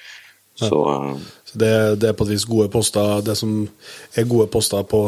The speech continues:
Speaker 1: på vanlig folktre, skal jeg si,
Speaker 2: Ja.
Speaker 1: vil ofte å kunne være gode poster på, på, med hund.
Speaker 2: Veldig ofte, ja. Det er, det er i grunnen sånn det er.
Speaker 1: Mm.
Speaker 2: Det er, det vil jeg si.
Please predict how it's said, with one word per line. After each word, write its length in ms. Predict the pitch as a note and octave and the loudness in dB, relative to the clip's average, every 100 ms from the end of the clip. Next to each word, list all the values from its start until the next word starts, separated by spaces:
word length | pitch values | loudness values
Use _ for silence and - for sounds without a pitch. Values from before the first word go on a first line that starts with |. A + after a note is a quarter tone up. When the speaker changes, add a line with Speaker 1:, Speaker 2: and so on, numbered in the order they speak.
| F#2+ - | -2 -4
Speaker 1:
på 80 | - | 0
vanlig 360 | A2+ A2 G2 A2 | 2 2 2 2
folktre, 420 | A#2+ G2+ - G2+ | 2 0 -2 -4
skal 120 | G#2+ A#2+ | 0 0
jeg 60 | |
si, 80 | A2 | 4
Speaker 2:
Ja. 60 | A2 | 4
Speaker 1:
vil 80 | A2 | 2
ofte 260 | G2+ - A2+ | -6 -4 0
å 100 | G#2+ | 0
kunne 200 | G#2 A2 | 2 0
være 100 | G#2 | 0
gode 140 | G#2 G2+ | 0 0
poster 260 | G#2+ G2 | -2 -4
på, 200 | F#2+ G2+ - - - - - - _ - | -2 -2 -2 -16 -20 -20 -20 -20 _ -4
på, 140 | G#2+ G2+ G2 G2 | -2 -2 -4 -6
med 140 | G2+ | -4
hund. 220 | G2+ A2 - - _ _ _ | -4 -4 -8 -20 _ _ _
Speaker 2:
Veldig 220 | - E2+ A#1+ | 0 2 0
ofte, 280 | - - - - _ _ _ _ _ | 0 -2 -2 -8 _ _ _ _ _
ja. 120 | D#2+ C#2+ - _ _ - | 0 0 -6 _ _ -2
Det 100 | A#1+ | 0
er, 260 | D2+ D2+ - - _ _ _ - - - - _ _ | 2 0 -2 -12 _ _ _ -20 -20 -20 -20 _ _
det 80 | - | 2
er 140 | F2+ F2+ | 4 4
i 140 | D2 | 4
grunnen 160 | E2+ A2 | 2 4
sånn 200 | F#2 D#2 | 2 4
det 100 | C#2+ A1+ | 2 2
er. 100 | F#2+ - _ _ - | -4 -14 _ _ -6
Speaker 1:
Mm. 160 | G#2+ | -2
Speaker 2:
Det 100 | E2+ | 0
er, 400 | D#2 C#2+ C2+ - - _ _ _ _ _ _ _ _ _ _ _ _ - | 0 -2 -4 -8 -14 _ _ _ _ _ _ _ _ _ _ _ _ -10
det 100 | F2 | -2
vil 120 | E2+ | -2
jeg 80 | D2 | 0
si. 160 | - | 0